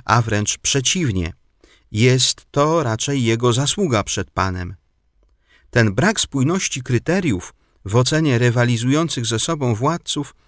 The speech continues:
da się wytłumaczyć tylko w ten sposób, że to nie urząd królewski dał Dawidowi podstawę do takiego postępowania, ale szczególne powołanie przez Boga, podobne do tego,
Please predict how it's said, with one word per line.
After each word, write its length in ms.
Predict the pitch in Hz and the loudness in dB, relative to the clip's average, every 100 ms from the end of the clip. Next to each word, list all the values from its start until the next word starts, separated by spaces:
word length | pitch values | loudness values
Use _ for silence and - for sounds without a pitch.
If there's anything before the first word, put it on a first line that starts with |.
| - - - | -20 -20 -4
da 120 | - 208 | 0 2
się 160 | 226 | 2
wytłumaczyć 720 | 190 190 175 185 196 - 160 - | 0 0 0 0 0 -2 -4 -2
tylko 360 | 151 127 107 | -2 -2 -4
w 80 | - | -2
ten 200 | 185 185 | -2 0
sposób, 540 | - 170 170 - 160 - _ _ - | 0 0 -2 -2 -4 -10 _ _ -2
że 160 | 117 | 0
to 140 | 139 143 | 2 2
nie 220 | 135 220 - | 2 0 -2
urząd 420 | 196 160 139 117 | 0 2 2 0
królewski 760 | - 123 123 117 107 - - 95 - _ _ | -2 -2 2 2 0 -6 -8 -10 -10 _ _
dał 220 | 104 156 | 0 0
Dawidowi 600 | 147 139 127 127 143 147 | 2 0 0 0 -2 -2
podstawę 800 | 123 123 113 - 139 147 135 113 | -4 -4 -2 -2 0 -2 0 -2
do 140 | 113 113 | 0 -2
takiego 420 | 113 147 143 127 | -4 -4 -4 -2
postępowania, 920 | 120 110 113 107 101 104 131 139 131 127 _ _ - - | -2 -4 -2 -2 -2 -2 -2 -2 -4 -6 _ _ -20 -6
ale 340 | - 165 175 165 - | 0 2 4 2 0
szczególne 640 | - - 165 226 226 208 | 0 0 -2 0 0 0
powołanie 640 | - 170 170 180 196 196 | 0 2 2 0 0 0
przez 260 | - 156 135 | -2 -4 -2
Boga, 380 | 127 98 95 82 _ _ _ _ _ | -2 -2 -2 -6 _ _ _ _ _
podobne 500 | 123 131 170 156 127 | 0 2 2 0 0
do 140 | 117 127 | 0 -2
tego, 480 | 185 208 180 175 | 0 -2 0 -2